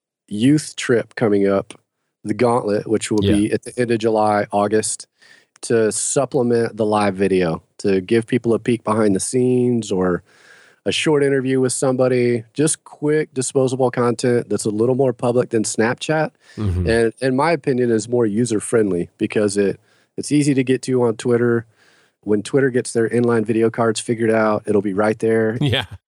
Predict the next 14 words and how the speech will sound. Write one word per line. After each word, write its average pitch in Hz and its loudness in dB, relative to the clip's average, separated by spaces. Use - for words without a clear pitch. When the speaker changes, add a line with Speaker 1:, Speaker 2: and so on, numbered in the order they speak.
Speaker 1:
You 120 -2
won't 120 2
have 117 -2
to 123 -6
download 117 2
the - -2
app. 110 0
Speaker 3:
'Cause 139 -4
Twitter 160 0
bots 107 -4
Per-, 104 -4
Periscope, 90 -2
just - -4
so 90 -6